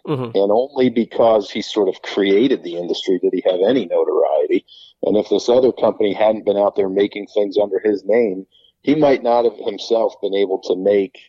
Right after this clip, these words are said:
Speaker 2: um, you know, enough, you know, to,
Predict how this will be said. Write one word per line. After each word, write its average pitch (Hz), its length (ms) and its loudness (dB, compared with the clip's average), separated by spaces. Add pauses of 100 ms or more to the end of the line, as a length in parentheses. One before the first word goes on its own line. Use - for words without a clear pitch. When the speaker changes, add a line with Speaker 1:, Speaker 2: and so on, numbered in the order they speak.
(460)
Speaker 2:
um, 87 580 0 (300)
you 101 100 0
know, 85 300 0 (400)
enough, 104 840 0 (800)
you 104 80 -4
know, 95 140 0
to, - 160 -10